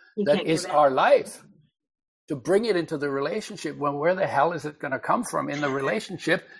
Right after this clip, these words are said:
Speaker 2: if neither person can get to it?
Speaker 1: Right.
Speaker 2: That's why, that's why relationships don't work.
Speaker 1: Mm.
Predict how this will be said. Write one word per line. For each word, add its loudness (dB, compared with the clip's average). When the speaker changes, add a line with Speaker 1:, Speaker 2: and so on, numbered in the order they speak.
Speaker 2:
if -2
neither 6
person -2
can -2
get 0
to -4
it? -10
Speaker 1:
Right. -2
Speaker 2:
That's 4
why, 4
that's 4
why 8
relationships -4
don't -12
work. -16
Speaker 1:
Mm. 2